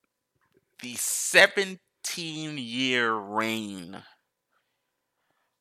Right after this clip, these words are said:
of the hateration in this dancery has finally ended. My disdain, the hater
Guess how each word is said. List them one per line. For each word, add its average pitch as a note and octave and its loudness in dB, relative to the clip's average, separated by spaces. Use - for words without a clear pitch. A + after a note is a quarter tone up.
of A2 4
the A#2+ 2
hateration C#3+ 2
in B2 0
this A#2+ -4
dancery G#2 0
has B2+ 4
finally C3 8
ended. G2+ -2
My G#2+ 6
disdain, G#2+ 0
the A#2+ -6
hater D3+ 2